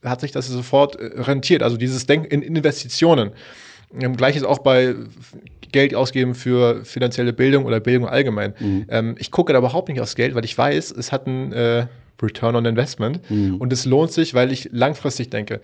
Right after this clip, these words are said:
Speaker 1: Ähm, wenn ich aber ja in, mit einer frugalistischen Brille, oder ich unterstelle das jetzt mal
Speaker 2: Mhm.
Speaker 1: einigen Leuten, oder mich zu sehr fokussiere auf Geld sparen,
Speaker 2: Mhm.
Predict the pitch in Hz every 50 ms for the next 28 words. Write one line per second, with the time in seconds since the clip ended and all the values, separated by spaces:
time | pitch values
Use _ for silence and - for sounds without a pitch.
0 | - - - - - - - - 123 113 110 113 113 107 123 139 160 151 - 127
1 | 131 135 131 127 127 123 123 - - - 131 139 131 123 127 131 - - 135 131
2 | 123 139 127 - - 127 123 131 151 180 - - 180 - 170 135 147 156 175 165
3 | 123 110 110 - - _ _ _ 120 113 107 - - - - - - - - 123
4 | 131 135 135 131 - 139 - - 131 127 131 - - 104 117 127 135 135 131 127
5 | 131 135 - 190 185 120 113 110 - - 131 127 123 127 - - 170 160 131 151
6 | 165 175 170 - 151 - 127 - 143 127 123 120 120 - - 143 175 196 - -
7 | - - 104 107 120 156 185 - 107 101 98 95 92 95